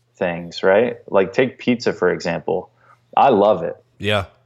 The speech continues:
Speaker 1: I love it. And there are plenty of ways to keep pizza in your routine and still get the results you want.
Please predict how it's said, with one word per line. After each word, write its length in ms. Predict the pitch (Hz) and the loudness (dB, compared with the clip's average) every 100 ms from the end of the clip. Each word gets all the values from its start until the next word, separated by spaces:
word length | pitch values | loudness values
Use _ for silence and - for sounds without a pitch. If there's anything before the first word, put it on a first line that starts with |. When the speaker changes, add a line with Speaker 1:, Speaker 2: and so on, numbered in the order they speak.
| _ | _
Speaker 1:
I 80 | 107 | 0
love 280 | 107 101 101 | 4 4 2
it. 120 | 85 95 | 0 -2
And 120 | 107 | 0
there 80 | 117 | 0
are 40 | |
plenty 360 | - 127 170 123 | 0 -2 0 0
of 100 | 101 | 4
ways 340 | 117 120 - | 2 2 -4
to 120 | - | -14
keep 300 | - 135 131 | -10 -8 -8
pizza 580 | - 147 160 95 92 95 _ _ _ _ _ _ _ _ _ _ _ _ - | -6 -6 -2 0 0 -2 _ _ _ _ _ _ _ _ _ _ _ _ 0
in 220 | 113 131 | 2 4
your 180 | 120 110 | 4 4
routine 720 | 104 95 - 143 110 101 113 _ _ _ - | 2 0 -2 0 0 0 -6 _ _ _ -6
and 140 | 101 | -6
still 320 | - - 120 | -4 2 2
get 240 | 95 - - | 4 0 0
the 80 | |
results 420 | 90 90 113 127 87 | -2 2 0 0 -4
you 80 | |
want. 220 | 82 64 | -4 -6